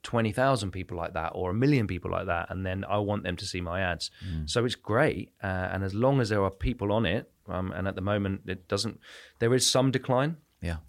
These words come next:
Speaker 1: in terms of, you know, younger people are not using it,
Speaker 2: Yeah.
Speaker 1: but there's still plenty of people out there who are using it.
Speaker 2: Mm.
Speaker 1: So, uh, yeah, I mean, in terms of being able to target people specifically,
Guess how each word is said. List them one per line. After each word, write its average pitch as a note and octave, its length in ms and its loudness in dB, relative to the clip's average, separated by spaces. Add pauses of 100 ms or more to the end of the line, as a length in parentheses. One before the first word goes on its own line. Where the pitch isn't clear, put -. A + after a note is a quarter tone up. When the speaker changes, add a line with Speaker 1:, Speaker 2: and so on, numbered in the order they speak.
(220)
Speaker 1:
in A2 120 -2
terms G2+ 320 0
of, F2+ 240 -6
you G2 80 -4
know, F2+ 80 -2
younger G#2+ 400 2
people G2 360 -2
are G2 80 4
not G2 220 2
using G2+ 280 -2
it, B2 200 -2 (140)
Speaker 2:
Yeah. E2 140 -6 (120)
Speaker 1:
but G#2 160 2
there's G2+ 140 -2
still G#2+ 120 -2
plenty F#2+ 600 -2
of - 60 -6
people E2+ 240 -4
out F2 140 -2
there E2+ 120 -4
who F2+ 140 -2
are G#2+ 160 2
using E2+ 300 -6
it. E2 100 -2
Speaker 2:
Mm. D2 140 -6 (760)
Speaker 1:
So, F#2 400 -2
uh, F#2+ 260 -2
yeah, G2+ 160 -2
I - 40 -4
mean, G2+ 120 -4
in F#2+ 100 -4
terms G#2+ 300 0
of G2 120 -6
being F#2+ 220 -2
able F2+ 180 -2
to - 120 -14
target A2 580 0 (100)
people A#2 280 -4
specifically, B2+ 800 -4